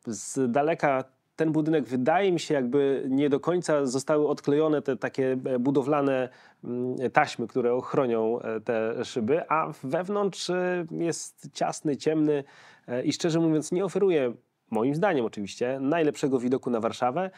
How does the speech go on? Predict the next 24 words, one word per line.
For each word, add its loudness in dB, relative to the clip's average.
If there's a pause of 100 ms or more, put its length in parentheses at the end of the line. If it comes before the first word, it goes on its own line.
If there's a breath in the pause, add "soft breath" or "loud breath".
(260 loud breath)
a 2
to 0
ze 2
względu 0
na 2
to, 0
że -2
jest, -2
e, 2
położony 0
w -6
samym 0
środku -2
tego -2
ścisłego -4
centrum, -2 (300 loud breath)
no 0
i 2
dookoła 0
nie 2
widać, -2
e, -2
tak -2
dobrze, -2